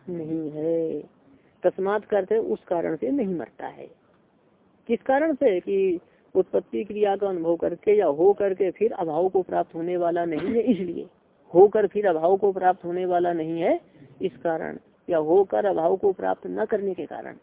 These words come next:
मरता नहीं है। जो हो करके अभाव को प्राप्त करता है या जो हो करके नहीं रहता है वो मरता है, है? तो उस कारण से न म्रियते, ये आत्मा नहीं मरता है।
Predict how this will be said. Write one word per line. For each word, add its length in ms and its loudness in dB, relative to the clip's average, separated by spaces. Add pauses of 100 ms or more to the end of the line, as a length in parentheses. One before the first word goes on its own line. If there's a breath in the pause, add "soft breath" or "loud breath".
(800 soft breath)
मरता 400 -6
नहीं 300 -10
है। 180 -14
जो 120 0
हो 200 6
करके 380 0
अभाव 300 0
को 140 2
प्राप्त 320 -2
करता 360 -4
है 160 -2
या 80 0
जो 140 -2
हो 180 -2
करके 300 -6
नहीं 220 -6
रहता 320 -4
है 80 -2
वो 160 -4
मरता 300 -6
है, 200 -8
है? 180 -4 (680 soft breath)
तो 80 -2
उस 180 0
कारण 360 -2
से 260 0
न 240 -4
म्रियते, 520 2
ये 200 0
आत्मा 320 -4
नहीं 220 -6
मरता 320 -8
है। 240 -18